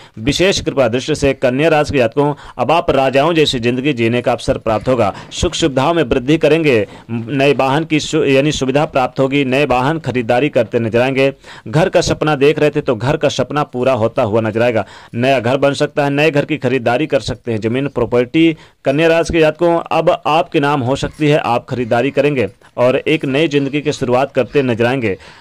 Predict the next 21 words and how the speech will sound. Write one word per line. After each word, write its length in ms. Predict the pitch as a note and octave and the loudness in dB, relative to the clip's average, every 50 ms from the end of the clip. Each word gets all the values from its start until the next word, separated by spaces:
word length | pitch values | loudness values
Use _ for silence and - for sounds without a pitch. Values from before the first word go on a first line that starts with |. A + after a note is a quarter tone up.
| - - | -6 -2
दोस्तों, 300 | C3+ E3 F3 - E3 C#3 | 0 0 2 2 2 2
इसमें 300 | - D3+ - - D#3 D#3+ D#3 | 2 0 -2 -2 -2 -2 0
संतान 460 | - C#3+ C3+ C3 A2+ C#3 C#3+ D#3 D#3+ | 0 -2 -2 -2 0 0 0 0 -2
की 100 | D3 D#3 | -4 -4
तरक्की 360 | - C#3 C3+ B2+ - - D#3 | -2 -2 -2 -2 -2 -4 -6
से 160 | D3+ - D3+ | -2 0 0
भी 120 | C#3+ D3 D3 | 0 0 -2
कन्या 300 | - C#3+ C3+ C3+ C#3+ D3 | 0 -2 -2 0 0 0
राशि 220 | C#3+ C#3+ C#3+ C#3 - | 2 2 0 0 0
के 80 | C#3+ | 0
जातकों 320 | B2 A#2+ B2 - D#3 D3+ C#3 | 0 0 0 0 0 0 0
आपका 320 | F#2+ B2+ D3+ D#3+ D#3+ D3 | 0 0 -2 -2 -2 -2
मन 180 | C3+ C3 C3 B2 | -2 -2 -2 -2
बेहद 300 | B2 B2+ C3 C#3+ D3+ C#3+ | 0 0 0 0 0 -2
ही 60 | C3+ | -2
प्रसन्न 340 | A#2+ - G#2 - B2+ B2 B2 | -4 -4 -4 -4 -2 -2 0
रहेगा 320 | A2+ B2 C3 C#3 C3+ A#2+ - - _ - | 0 2 2 2 2 0 -2 -2 _ -4
और 140 | B2 B2+ A#2 | -2 -2 -2
पारिवारिक 500 | - - B2 B2 A#2+ A#2 B2+ B2+ C#3+ B2+ | 0 0 -2 0 2 2 2 0 0 -2
जीवन 260 | A2+ A#2+ B2 B2+ C3+ | -4 -4 0 0 0
में 200 | C#3 C#3+ C#3+ C#3 | 0 0 -2 -2